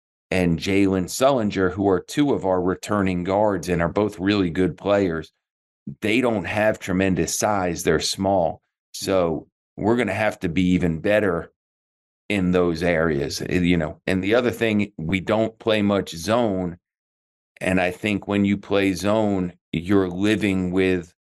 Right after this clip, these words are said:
allowing, obviously you want the threes to be contested, but you're, you're,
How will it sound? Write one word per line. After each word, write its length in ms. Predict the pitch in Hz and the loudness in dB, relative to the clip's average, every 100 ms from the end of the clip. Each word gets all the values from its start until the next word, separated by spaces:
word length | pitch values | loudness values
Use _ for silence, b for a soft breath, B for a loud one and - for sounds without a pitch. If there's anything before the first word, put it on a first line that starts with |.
| _ _ _ _ _ _ 98 | _ _ _ _ _ _ 0
allowing, 480 | 98 95 98 95 | 2 2 0 0
obviously 400 | 95 101 101 - | 0 0 0 0
you 60 | 95 | 2
want 220 | 95 90 | 2 0
the 80 | 85 | -6
threes 360 | - 101 95 - | -2 2 2 0
to 80 | 80 | -2
be 140 | 87 | -2
contested, 720 | - 82 - 110 - 95 85 | 0 -2 2 0 0 -2 -2
but 240 | 71 - - | 0 -2 0
you're, 320 | 95 90 - | 0 0 0
you're, 460 | 87 92 90 85 | -2 2 2 2